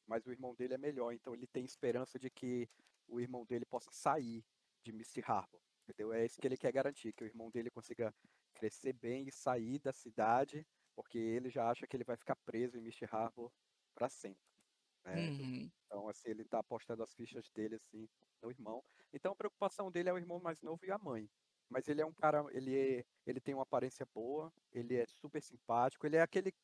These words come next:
Speaker 1: aquele rapaz que as pessoas conhecem e já gostam. Ou então já gostam, assim, antes de conhecer. Não, não, sabe, não dá pra explicar muito bem, mas simplesmente ele, as pessoas gostam dele, entendeu? E, tipo,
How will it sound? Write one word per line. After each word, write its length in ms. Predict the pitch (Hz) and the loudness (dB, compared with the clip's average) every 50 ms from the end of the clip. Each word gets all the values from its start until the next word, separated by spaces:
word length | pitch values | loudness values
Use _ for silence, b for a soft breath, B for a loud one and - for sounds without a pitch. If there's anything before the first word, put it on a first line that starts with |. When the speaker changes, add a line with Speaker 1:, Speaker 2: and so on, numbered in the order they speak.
| - - | -6 -4
Speaker 1:
aquele 360 | 147 - - 175 160 165 156 - - - _ _ _ _ _ _ - | -2 0 0 0 0 -2 -2 -4 -10 -20 _ _ _ _ _ _ 2
rapaz 400 | 143 131 - - 156 147 151 - | 2 2 6 6 6 6 6 4
que 100 | - - | 2 2
as 120 | 143 139 - | 2 2 2
pessoas 380 | - 147 - - 156 147 - | -2 -8 -8 -8 -8 -10 -10
conhecem 800 | - - - 135 135 131 135 143 156 175 - - - 135 120 113 - _ _ - | -8 -6 -4 0 4 6 8 8 8 8 4 0 -6 -10 -10 -10 -12 _ _ -12
e 100 | - 143 | -6 -2
já 120 | 156 175 | -2 -2
gostam. 480 | 175 156 143 139 131 127 - - 120 117 _ _ _ _ _ _ _ _ _ | -2 0 0 0 0 0 -2 -8 -16 -18 _ _ _ _ _ _ _ _ _
Ou 100 | - 147 | 0 0
então 260 | 156 156 - 185 185 180 | 0 2 2 2 2 4
já 140 | 175 226 226 | 4 4 4
gostam, 500 | 180 160 165 180 220 220 - - 214 196 | 4 4 4 4 4 2 0 -4 -4 -4
assim, 300 | 180 - - 196 190 185 | -4 -4 -4 -2 0 0
antes 200 | 202 226 - - | 0 0 -2 -6
de 80 | - | -10
conhecer. 540 | - - 220 220 214 - - 170 147 139 139 - _ _ | -6 -6 -4 -4 -6 -6 -4 -4 -2 -2 -4 -6 _ _
Não, 320 | 160 165 175 170 165 165 170 165 _ _ _ - 160 - _ | -12 -10 -10 -10 -10 -14 -16 _ _ _ _ -18 -18 -16 _
não, 100 | - 165 160 _ _ _ _ _ | -16 -18 -18 _ _ _ _ _
sabe, 200 | - - 170 165 | 2 4 4 4
não 60 | 160 160 | 6 6
dá 80 | 170 | 4
pra 80 | 160 165 | 4 4
explicar 360 | - - - 147 - - 143 | 0 -6 -8 -6 -2 -2 -2
muito 220 | 139 139 - - | -2 -2 -6 -8
bem, 200 | 139 - 139 151 | -4 -2 -2 0
mas 160 | 156 156 151 - | 0 -2 -4 -4
simplesmente 640 | - - - 175 180 175 - 175 175 - - 165 - _ _ _ _ _ _ _ _ _ _ _ | -8 -14 -12 -10 -8 -6 -6 -6 -6 -6 -6 -8 -8 _ _ _ _ _ _ _ _ _ _ _
ele, 200 | - 135 139 143 - _ _ _ - | 0 0 0 0 -4 _ _ _ -10
as 100 | - - | -10 -6
pessoas 340 | - - 156 - 175 170 156 | -4 -4 -2 -2 -2 -4 -2
gostam 400 | 147 160 165 165 - - 180 175 | 0 0 0 0 0 -4 -6 -2
dele, 300 | 156 135 123 113 110 110 - _ _ _ _ _ _ | 0 0 0 0 -2 -6 -16 _ _ _ _ _ _
entendeu? 320 | 151 - - 120 120 123 123 | -14 -8 -6 -6 -6 -6 -8
E, 40 | 120 | -10
tipo, 340 | - - 127 - 135 135 | -12 -14 -10 -8 -8 -8